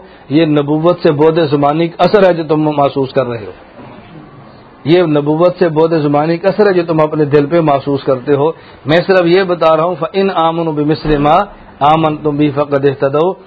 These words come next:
ہمیں اشکال پیدا ہوا کہ ہم نے سمجھا کہ جو کیفیت صحابہ کے ایمان کی ہے وہی ہماری ہو۔ آیت کا معنی ہرگز یہ نہیں۔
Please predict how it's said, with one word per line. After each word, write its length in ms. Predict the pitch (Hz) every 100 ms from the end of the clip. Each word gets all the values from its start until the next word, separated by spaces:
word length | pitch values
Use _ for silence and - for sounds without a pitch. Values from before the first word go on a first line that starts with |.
| - - 127
ہمیں 180 | 156 190
اشکال 400 | 202 - 175 170
پیدا 320 | 156 151 156
ہوا 260 | 156 156 160
کہ 120 | 170
ہم 220 | 143 151
نے 100 | 165
سمجھا 400 | - 156 151 156 175 - - -
کہ 140 | 156 151
جو 240 | 135 175 185
کیفیت 540 | 185 143 156 165 170 151
صحابہ 280 | 135 135 151
کے 140 | 156
ایمان 340 | 139 135 139
کی 100 | 151
ہے 60 | 147
وہی 280 | 135 202 175
ہماری 360 | 160 151 160
ہو۔ 140 | 160 175 170 - -
آیت 300 | 139 151 -
کا 100 | 151
معنی 260 | 147 160 143
ہرگز 380 | 147 143 196 175
یہ 100 | 160
نہیں۔ 300 | 143 151